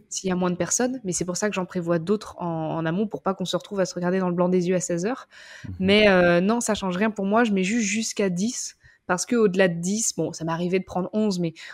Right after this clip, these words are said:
Speaker 1: au-delà de dix, je sais que c'est pas, c'est pas un coaching aussi qualitatif que j'aimerais que ce soit. En général, Pépé, je vais pas te le cacher, je vends plus que ça parce qu'il y a un suivi derrière. Les gens vont me prendre ou des corrections de poste, ou du, du coaching, en fait, du suivi après, genre une fois toutes les deux semaines, une fois par mois,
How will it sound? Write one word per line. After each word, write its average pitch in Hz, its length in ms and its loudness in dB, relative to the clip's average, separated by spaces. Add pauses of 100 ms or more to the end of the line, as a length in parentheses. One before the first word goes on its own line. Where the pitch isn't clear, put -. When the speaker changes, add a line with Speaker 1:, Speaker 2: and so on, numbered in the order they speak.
(120)
Speaker 1:
au-delà 190 280 6
de 180 80 0
dix, 226 260 0
je 185 80 0
sais 220 220 0
que 208 180 4
c'est 202 180 0
pas, 190 300 2
c'est 196 120 -6
pas 196 100 -2
un 196 60 0
coaching 208 280 -4
aussi 196 160 -4
qualitatif 190 480 -4
que - 80 -8
j'aimerais 180 300 -6
que - 60 -16
ce - 100 -16
soit. - 260 -8 (480)
En 202 160 2
général, 247 640 2
Pépé, 240 220 0
je 226 60 -2
vais 190 60 0
pas 220 120 0
te 254 100 0
le 220 60 -2
cacher, 240 520 -2
je 180 220 0
vends 196 200 2
plus 269 240 -4
que 226 80 -2
ça 220 200 0
parce 175 180 -6
qu'il 202 160 -4
y 180 60 -2
a - 20 -2
un 165 60 -4
suivi 202 340 -6
derrière. 175 400 -6 (760)
Les 185 80 2
gens 233 160 4
vont 247 140 2
me 220 80 2
prendre 208 340 0
ou 269 100 4
des 254 140 4
corrections 214 460 0
de 165 80 -2
poste, - 480 -4 (500)
ou 285 400 8
du, 202 400 2
du 175 160 2
coaching, 220 400 0
en 190 60 2
fait, 196 160 2
du 170 160 -6
suivi 220 420 2
après, 214 360 8
genre 170 240 2
une 170 80 -2
fois 180 140 -2
toutes - 160 -8
les 180 60 0
deux 175 100 0
semaines, 190 280 -2
une 180 60 -4
fois 175 140 -8
par 165 160 -6
mois, 175 240 -2